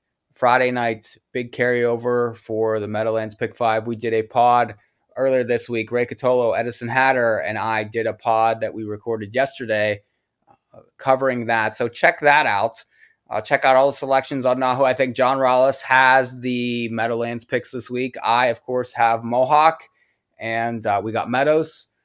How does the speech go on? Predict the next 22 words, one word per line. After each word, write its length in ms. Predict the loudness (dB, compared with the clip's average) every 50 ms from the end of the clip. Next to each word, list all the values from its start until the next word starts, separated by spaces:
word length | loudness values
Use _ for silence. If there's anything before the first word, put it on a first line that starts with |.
| _ _ _ _
We 100 | -10 -6
got 280 | -4 -2 -2 -2 -2 -2
Century 300 | -2 -2 -2 -2 -2 2
Downs. 420 | 2 4 4 4 2 -2 -2 -2
Murray 280 | -2 -2 0 2 0 0
has 360 | 2 2 2 2 2 0 2
that. 440 | 2 2 4 2 0 -2 -4 -8 -20 -20 _ _ _ _
We 80 | -10 -6
got 180 | -4 -4 -2 0
Rosecroft. 600 | 2 2 2 2 0 2 6 6 8 8 6 2
Still 200 | -2 -4 -2 0
got 120 | 0 0
a 40 | 0
couple 260 | 0 -4 -4 -4 -2
more 200 | -2 0 -2 0
cards 400 | 2 4 4 4 4 4 0 0
left. 280 | 2 2 4 4 2 0
So 200 | -2 -4 -4 -4 _ _ _ _ _
check 260 | 2 2 2 4 2
out 260 | 0 0 -2 -2 0
those 340 | 0 2 2 2 2 -2 -2
ones, 400 | 0 0 0 0 0 -4 -10 -4